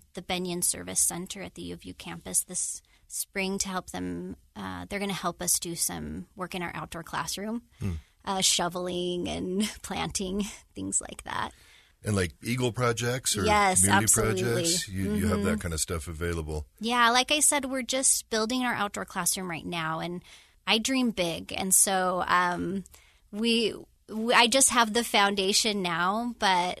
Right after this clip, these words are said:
Speaker 1: with, um, donations and grants and this, this volunteer work, it's really gonna develop into a really intentional learning space for the children.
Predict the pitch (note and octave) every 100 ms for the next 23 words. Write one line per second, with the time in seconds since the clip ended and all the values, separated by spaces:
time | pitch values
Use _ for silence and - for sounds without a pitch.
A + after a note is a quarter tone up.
0 | - F#3+ G#3 G#3 G#3+ - G3+ F#3 F3+ F3+
1 | G3 A#3 B3+ A#3 G#3 F3+ - F#3 F#3 F#3+
2 | F#3 F3+ E3+ - - F3+ - E3 E3+ -
3 | E3 D#3+ E3+ - F3+ F3 F3+ F3+ E3+ D#3+
4 | E3+ F3 F3 E3+ - F3+ F3+ F3+ F3 F3+
5 | F3+ F3+ _ _ F#3+ F#3 - F3 E3+ -
6 | F3 E3+ F3 E3+ E3 F3 E3 - C3+ E3
7 | - D3 C#3+ - - - A3